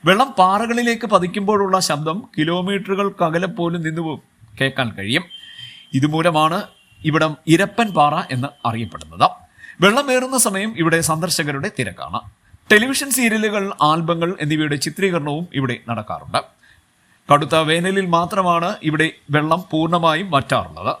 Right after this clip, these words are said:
വിനോദസഞ്ചാര വകുപ്പിന്റെ ടൂറിസം ഡെസ്റ്റിനേഷൻ ചലഞ്ചിൽ ഉൾപ്പെട്ട ഇരപ്പൻപാറ വെള്ളച്ചാട്ടം ടൂറിസ്റ്റ് കേന്ദ്രമാക്കാനുള്ള പദ്ധതി യാഥാർത്ഥ്യമാകുന്നതോടെ ഏറെ ശ്രദ്ധിക്കപ്പെടും. റെയിൻബോ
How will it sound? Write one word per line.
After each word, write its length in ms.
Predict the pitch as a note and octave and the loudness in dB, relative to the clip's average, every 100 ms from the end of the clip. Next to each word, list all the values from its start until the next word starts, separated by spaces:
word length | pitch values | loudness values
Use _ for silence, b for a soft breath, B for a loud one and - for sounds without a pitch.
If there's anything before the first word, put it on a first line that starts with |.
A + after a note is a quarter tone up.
| _ - | _ -6
വിനോദസഞ്ചാര 720 | B2+ C#3 C#3 C#3+ D3 D3 D3 D3 | -2 -2 -2 -4 -2 0 0 0
വകുപ്പിന്റെ 440 | C#3+ D#3+ D3+ D#3+ A3 - _ | -4 -2 -2 0 -2 -6 _
ടൂറിസം 360 | F3 G#3 A3 A3 F3 | 0 2 0 -2 0
ഡെസ്റ്റിനേഷൻ 520 | F3 - G#3 G#3 A3+ F3+ | 0 0 -2 0 -2 0
ചലഞ്ചിൽ 360 | F3 F3 F3 F#3+ - | 0 0 0 -2 -2
ഉൾപ്പെട്ട 300 | D3 D#3+ C#3 D#3 D3 | 0 0 2 2 2
ഇരപ്പൻപാറ 540 | D3 - F3+ F3 E3+ E3 - | -2 -2 0 4 4 2 -2
വെള്ളച്ചാട്ടം 540 | C#3 D#3+ - D3 C#3 A2 - B B B F#3 | 0 0 0 0 0 -2 -8 B B B 2
ടൂറിസ്റ്റ് 340 | A3 B3 C#4 | 2 0 -2
കേന്ദ്രമാക്കാനുള്ള 720 | A3 F#3 F3+ E3+ E3 E3 D#3 D3+ D3 | -2 0 2 2 2 0 2 0 2
പദ്ധതി 320 | C#3 D3 D3+ F#3 D#3+ | 0 0 -2 -2 2
യാഥാർത്ഥ്യമാകുന്നതോടെ 1040 | D3 E3 E3+ E3 D3 D3 D3+ D3+ D3+ C#3 C3+ G#2+ C#3+ | 0 2 -4 0 0 0 -2 -2 0 0 0 -2 -2
ഏറെ 200 | C#3+ B2 - | -2 -6 -8
ശ്രദ്ധിക്കപ്പെടും. 580 | C3 B2 C3+ E2+ F#2 - - _ _ _ _ _ - F#3 | -6 -4 -6 -6 -4 -4 -4 _ _ _ _ _ 2 4
റെയിൻബോ 360 | A3 C4 B3 | 4 0 0